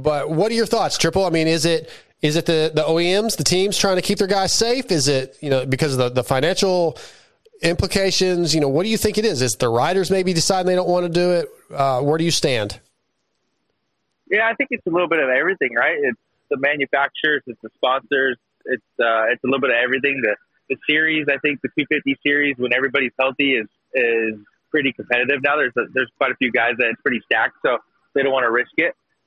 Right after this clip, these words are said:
Speaker 2: But I think, you know, we kinda hinted out earlier how about the keyboard warriors. Like, if you had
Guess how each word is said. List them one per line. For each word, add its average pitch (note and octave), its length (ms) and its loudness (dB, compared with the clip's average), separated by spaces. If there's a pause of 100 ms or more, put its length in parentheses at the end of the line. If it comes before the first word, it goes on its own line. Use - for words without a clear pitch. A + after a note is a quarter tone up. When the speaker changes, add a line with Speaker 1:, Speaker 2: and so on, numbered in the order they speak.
Speaker 2:
But C#3+ 140 2
I C#3 60 0
think, E3 200 -4 (180)
you D3 100 0
know, C3+ 140 2
we C#3+ 160 0
kinda C#3+ 180 0
hinted D3 180 0
out B2+ 240 0
earlier D#3+ 280 0
how B2 100 2
about A#2+ 140 0
the - 160 -8
keyboard D#3+ 320 -2
warriors. A#2+ 420 0 (180)
Like, B2+ 160 -2
if B2 100 -4
you E3+ 460 0
had C#3 200 0